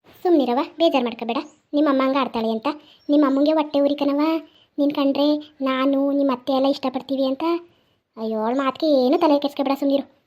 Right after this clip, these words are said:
ನಾನಿಲ್ವಾ ನಿಂಗೆ? ಸರಿ ಕಣಜ್ಜಿ, ಆಯ್ತು. ನಂಗಂತೂ ತುಂಬಾ ಖುಷಿ ಆಯ್ತು ಕಣಜ್ಜಿ ನಿನ್ ಮಾತು ಕೇಳಿ. ಥ್ಯಾಂಕ್ ಯು ಕಣಜ್ಜಿ, ನಂಗೆ ಇಷ್ಟೊಂದು ದುಡ್ಡು ಕೊಟ್ಟಿದ್ಕೆ. ಅಯ್ಯೋ, ನಿನ್ ಮಾತು ನಂಗೆ ಅರ್ಥನೇ ಆಯ್ಕಿಲ್ಲ ಕಣವ.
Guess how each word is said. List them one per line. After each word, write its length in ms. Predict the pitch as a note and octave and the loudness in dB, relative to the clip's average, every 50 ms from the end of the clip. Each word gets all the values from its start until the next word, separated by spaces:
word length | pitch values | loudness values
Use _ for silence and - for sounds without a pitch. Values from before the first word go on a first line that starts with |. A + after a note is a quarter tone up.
| _ | _
ನಾನಿಲ್ವಾ 360 | D4+ D#4 E4 D#4+ C4 A#3 A#3 | -2 0 2 2 2 0 0
ನಿಂಗೆ? 280 | B3 C#4 D4+ E4+ F4 D#4+ - - - _ _ _ _ _ _ _ _ _ | 0 2 4 4 2 2 0 -4 -12 _ _ _ _ _ _ _ _ _
ಸರಿ 300 | G4+ G4 F#4 F4+ F4 - | 0 2 2 2 0 0
ಕಣಜ್ಜಿ, 320 | E4+ E4 D#4+ D#4 D#4 E4+ | 0 0 0 0 0 0
ಆಯ್ತು. 420 | F4+ F4+ E4+ D#4+ D4+ D#4+ D#4+ D#4+ F#4+ F#4 F#4 F#4 _ _ _ D#4+ | 0 0 0 0 -2 -2 -2 -4 -6 -8 -10 -14 _ _ _ -8
ನಂಗಂತೂ 640 | C#4 B3+ B3+ B3+ C4+ C#4+ D4+ D#4+ D#4 D#4 F4+ F4+ | -6 -4 -4 -4 -2 0 0 0 0 -2 -4 -4
ತುಂಬಾ 460 | F4+ E4+ D4+ C#4+ C#4+ C#4+ D4 D#4 F4+ G#4+ | -2 -2 -2 0 0 0 2 2 2 2
ಖುಷಿ 280 | G4 G4+ F4+ F#4 - | 2 0 -2 0 0
ಆಯ್ತು 280 | G4 F4+ F4+ F4+ F4+ F4+ | 0 0 0 0 -2 -4
ಕಣಜ್ಜಿ 320 | F4+ F4+ F4 F4 E4+ F#4+ | -2 0 0 -2 -2 0
ನಿನ್ 200 | F4 F4+ F4+ F4 | 0 2 2 2
ಮಾತು 200 | D#4+ D4+ D4+ D#4 | 0 0 -4 -6
ಕೇಳಿ. 320 | - - E4 E4 D#4+ F4 F4+ F4+ - - _ _ _ _ _ _ _ _ _ _ _ | -6 -4 -4 -2 -2 -2 -4 -6 -10 -16 _ _ _ _ _ _ _ _ _ _ _
ಥ್ಯಾಂಕ್ 380 | - D#4+ D4 C#4+ D4 E4 F4+ G#4 | -4 -2 -2 0 0 0 0 0
ಯು 80 | G#4+ | 0
ಕಣಜ್ಜಿ, 600 | G#4+ G4+ G4 F#4+ F#4 F4+ F#4 F#4 F4+ - - - | 2 2 2 2 0 0 -2 -6 -6 -6 -6 -4
ನಂಗೆ 180 | E4+ E4+ E4+ D#4+ | -2 0 0 -2
ಇಷ್ಟೊಂದು 280 | D#4+ - - F4+ F4 | -2 -2 0 2 2
ದುಡ್ಡು 220 | F4 E4+ D#4+ - - | 2 0 -2 -4 -4
ಕೊಟ್ಟಿದ್ಕೆ. 440 | - E4+ D#4+ D#4+ F4 E4 - - F4 | -4 -4 -2 -2 -4 -6 -6 -8 -8
ಅಯ್ಯೋ, 1040 | - - - _ _ _ _ _ _ _ _ _ _ _ _ A#3+ B3 B3 A#3+ A#3+ A#3+ | -10 -10 -16 _ _ _ _ _ _ _ _ _ _ _ _ -2 2 2 4 4 2
ನಿನ್ 220 | B3 C4+ D4 D#4 | 2 2 4 4
ಮಾತು 500 | D#4+ E4 D#4 D4 D4 - D4+ F4+ G4 F#4+ | 4 2 2 0 0 0 2 2 2 2
ನಂಗೆ 360 | F#4 F#4+ - - D#4+ D4+ D4+ | 0 -4 -6 -2 0 2 2
ಅರ್ಥನೇ 360 | E4+ E4+ E4 - C#4 C#4+ C#4+ C#4 | 2 0 0 2 2 2 2 2
ಆಯ್ಕಿಲ್ಲ 240 | C#4 C#4 C#4 C#4+ | 0 0 -2 -2
ಕಣವ. 420 | C#4 D4 D4 D4 D#4+ F#4+ G4 F#4+ | 0 0 0 0 2 0 0 -2